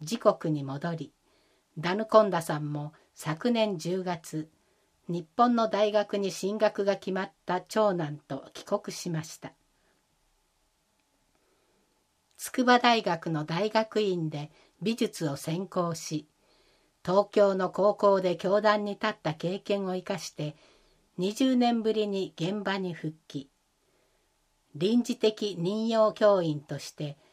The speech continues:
生徒たちとゼンタングルを楽しんでおり、将来はボランティア活動で小児病棟の子どもたちにも教えたいと夢を語ります。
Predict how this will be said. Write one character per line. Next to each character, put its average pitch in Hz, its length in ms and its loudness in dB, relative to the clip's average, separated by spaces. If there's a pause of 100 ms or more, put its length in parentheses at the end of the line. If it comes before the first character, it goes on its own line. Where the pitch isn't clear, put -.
(140)
生 220 320 4
徒 185 140 0
た 165 140 0
ち - 120 -12
と 147 380 -6
ゼ 190 180 0
ン 247 80 4
タ 240 200 2
ン 220 100 -4
グ 170 120 -6
ル 156 120 -6
を 139 120 -6
楽 175 260 -6
し 202 200 -6
ん 175 100 -4
で 139 200 -8
お 147 80 -6
り、 156 240 -8 (1120)
将 220 300 6
来 175 260 4
は 156 240 -2 (560)
ボ 180 140 -2
ラ 233 120 6
ン 262 60 4
テ 262 140 -2
ィ 247 60 4
ア 247 40 4
活 247 300 -4
動 165 240 0
で 151 260 -4 (160)
小 175 340 0
児 214 160 0
病 208 240 8
棟 165 200 2
の 156 160 0
子 165 140 -6
ど 185 100 -2
も 208 120 0
た 170 140 -2
ち 165 160 -6
に 147 60 -2
も 135 180 -4
教 165 220 -4
え 156 80 0
た 156 180 -6
い 143 160 -12 (480)
と 175 180 -4 (400)
夢 208 300 0
を 165 80 -2
語 147 340 -8
り 143 140 -8
ま 127 140 -12
す。 - 260 -20